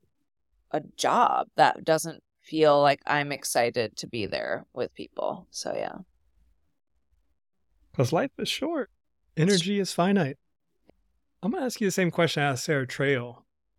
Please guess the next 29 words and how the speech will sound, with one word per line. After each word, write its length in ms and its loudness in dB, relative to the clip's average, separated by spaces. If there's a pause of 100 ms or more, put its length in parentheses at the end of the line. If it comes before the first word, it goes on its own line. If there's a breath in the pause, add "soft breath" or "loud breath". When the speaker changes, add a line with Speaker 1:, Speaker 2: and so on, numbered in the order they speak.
(240)
Speaker 2:
a 60 -20
few 120 -4
months 280 -6
ago, 300 -10 (420)
which 160 -8
is, 160 -2 (320)
Sarah 240 4
Trail, 200 4
for 120 -6
those 160 -2
who 60 -6
don't 120 -2
know, 180 0
is 100 -4
the 120 -8
head 160 -2
of 100 -8
the 40 -20 (600)
Social 400 2
Justice 380 0
Sewing 280 2
Academy. 460 -4 (680)
And 380 -2
we 160 2
got 160 0
into 120 0
a 60 -2
conversation 580 0
about 220 -8